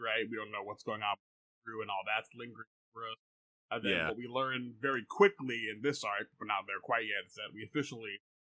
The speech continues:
Speaker 1: find out about Ace's capture, or Luffy learns about it, right? 'Cause we, I think, we already knew. Did we know that he
Speaker 2: Yeah,
Speaker 1: was, Ace
Speaker 2: w-,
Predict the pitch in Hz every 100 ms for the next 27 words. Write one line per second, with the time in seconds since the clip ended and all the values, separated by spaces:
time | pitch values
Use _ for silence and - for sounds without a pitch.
0 | _ 120 107 104 98 95 95 - 113 110
1 | 104 - 101 95 - 98 98 95 107 127
2 | 135 123 101 98 - 95 90 90 92 98
3 | 104 104 98 110 104 110 101 _ _ _
4 | - 95 95 95 98 95 _ _ _ _
5 | 143 180 220 196 180 143 107 92 78